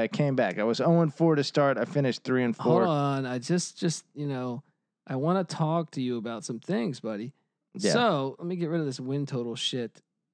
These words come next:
Speaker 2: Although we already hit on Oklahoma on the under, by the way.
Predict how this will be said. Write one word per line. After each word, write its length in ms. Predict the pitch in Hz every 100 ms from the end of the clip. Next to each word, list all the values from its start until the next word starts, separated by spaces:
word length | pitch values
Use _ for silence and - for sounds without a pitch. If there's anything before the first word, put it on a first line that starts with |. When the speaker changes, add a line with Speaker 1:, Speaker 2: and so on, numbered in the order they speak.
| -
Speaker 2:
Although 260 | 135 139
we 120 | 139 143
already 200 | 165 139
hit 180 | 170
on 120 | 156 131
Oklahoma 560 | 139 135 131 135 123
on 80 | 123
the 140 | 127 101
under, 280 | 135 127 113
by 140 | 113
the 80 | 110
way. 260 | 110 110